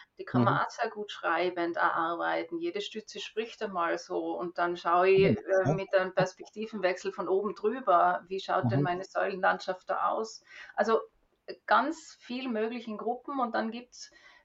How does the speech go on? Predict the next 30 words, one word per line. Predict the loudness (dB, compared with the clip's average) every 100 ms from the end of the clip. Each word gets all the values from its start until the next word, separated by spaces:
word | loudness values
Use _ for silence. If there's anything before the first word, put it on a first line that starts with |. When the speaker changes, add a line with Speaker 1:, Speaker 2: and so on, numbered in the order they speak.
| _ _ -4
Speaker 1:
dann | -2
gibt's | -2 -8 -6
zwei | 2 2
Möglichkeiten. | 2 -4 -6 -2 0 0 -4 -8 -4
Entweder | -4 -2 -4 -4
die | -4
Texte | -4 -6 -6 -4
werden | -2 0
dann | -2 -4
wirklich | -8 -10
gelesen | -8 -4 -4 -4 -4 -6 -6 _ _ _ _ -20 -20 _
oder | 2 6 6
Speaker 2:
Mhm. | 6 2
Speaker 1:
was | -8
ich | -6
meistens | 0 2 2 -2 -10 -2
bei | 2 2
diesen | 0 -8 -6 -6 -10
selbstreflexiven | -2 0 0 -6 -2 -2 -2 -10 -6 -6 -6 -10
Gru-, | -12 -16 -18
Schreibgruppen, | 0 0 0 -6 -12 -10 -10
so | -8 -4
nenne | -4 -4
ich | -6
das, | -6 -8 -2
ähm, | 2 2 0 -6 -10 -14 _ _ _ _ _ _ _ _ -12
mache, | 4 4 4 -4
ist, | -4 -4
dass | -4 -6
die | -4 -2 -4